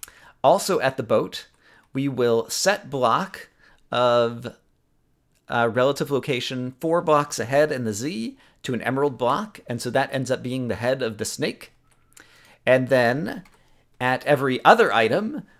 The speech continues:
which are all of the stone blocks that we are dropping off, uh, we will set block tilde four to stained hardened clay five, and five just happens to be the color of this green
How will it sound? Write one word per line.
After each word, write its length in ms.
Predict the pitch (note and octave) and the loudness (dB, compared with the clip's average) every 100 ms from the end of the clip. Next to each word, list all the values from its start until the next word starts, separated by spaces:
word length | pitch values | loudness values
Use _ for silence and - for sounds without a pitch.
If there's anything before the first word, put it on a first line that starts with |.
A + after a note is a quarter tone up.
| - | -10
which 180 | C3 | -4
are 160 | C3+ A#2 | 0 2
all 240 | B2 B2+ | 2 4
of 140 | B2 A2+ | 2 -2
the 380 | A#2+ A#2 A2+ A2+ | -4 -2 -2 -4
stone 440 | - - E3 F3+ | -2 0 0 0
blocks 420 | A#2 F#2 A2 - | 0 0 -2 -6
that 160 | - A2+ | -4 -4
we 140 | G#2+ | -2
are 80 | G2 | -4
dropping 420 | F#2+ G2 G2 G2 | 0 0 0 -4
off, 420 | F2+ C#3+ F3 - _ _ _ _ - _ | -6 -6 -8 -16 _ _ _ _ -20 _
uh, 320 | A2 A2 G#2+ F2+ G#2+ | -6 -4 -4 -6 -8
we 220 | B2 C3+ | -6 -4
will 360 | A#2 A2+ A2 | 0 2 0
set 300 | - C#3 C3 | -2 -2 -2
block 340 | - A#2+ B2 - | 0 0 0 -6
tilde 320 | - B2 A#2 | -6 -6 -6
four 540 | - A#2 A#2+ F#3 G3+ - _ _ | -6 -2 -2 -4 -8 -14 _ _
to 400 | - C3+ B2 A#2+ | -12 -6 -4 -4
stained 460 | B2+ - D#3+ D#3+ E3 | -4 0 0 0 -2
hardened 340 | D3+ D3 D#3 | 2 2 2
clay 240 | - C3+ B2+ | 0 2 2
five, 560 | - G#2 E2+ D#2+ D#2+ - | 2 2 2 -4 -10 -10
and 160 | G#2+ | -10
five 380 | F#2 B2+ B2+ C3 | -2 0 2 0
just 160 | - A#2 | -4 -4
happens 320 | A2+ A#2 A2+ | -4 -4 -10
to 80 | - | -8
be 120 | A2 | -6
the 100 | G2+ | -6
color 400 | - A2+ A2 G#2+ | -2 -2 0 -2
of 220 | F#2+ F#2+ | -4 -6
this 200 | F#2+ - | -6 -10
green 640 | - A#2+ C#3+ E3 G#3+ - | -12 -8 -8 -6 -6 -8